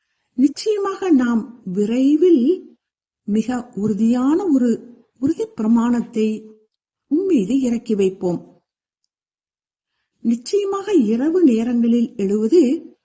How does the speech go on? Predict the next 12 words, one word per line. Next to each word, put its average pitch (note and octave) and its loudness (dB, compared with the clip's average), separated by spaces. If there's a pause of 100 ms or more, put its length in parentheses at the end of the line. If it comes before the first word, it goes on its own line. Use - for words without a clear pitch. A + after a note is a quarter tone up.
(680)
ஒருங்கிணைக்க C4+ 0
வல்லது, G3 0 (1400)
மேலும் G#3+ 4 (540)
வாக்கையும் C#4+ 2 (520)
செவ்வைப்படுத்த C#4 -4
வல்லது. A#3 -2 (1700)
நிச்சயமாக F#4+ -2
பகலில் B3 0 (120)
உமக்கு G3+ -4 (380)
நெடிய B3+ 4 (100)
வேலைகள் G3+ -2
இருக்கின்றன. G#3+ -2